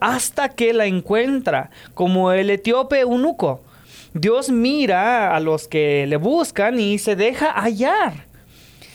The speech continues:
El hallazgo de la perla no fue un accidente. Y la parábola que nosotros estamos leyendo en Ma-,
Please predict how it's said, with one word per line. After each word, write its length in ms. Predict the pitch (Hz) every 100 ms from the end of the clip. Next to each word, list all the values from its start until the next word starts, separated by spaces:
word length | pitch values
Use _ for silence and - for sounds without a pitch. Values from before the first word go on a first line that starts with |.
| -
El 460 | - 240 240 233 240
hallazgo 460 | 240 294 415 - 494 427
de 60 |
la 240 | 247 180 -
perla 640 | 220 247 262 180 165 208
no 300 | 240 220 262
fue 320 | 311 - 226 254
un 240 | 247 233
accidente. 920 | 208 - 160 151 180 185 - 117 - - - - - - -
Y 120 | 139
la 160 | 131 127
parábola 560 | 135 165 202 175 151
que 340 | - 143 143 143
nosotros 540 | 143 170 156 185 180
estamos 400 | 151 156 170 185
leyendo 680 | 156 147 185 214 202 160 147
en 160 | 143
Ma-, 220 | 147 147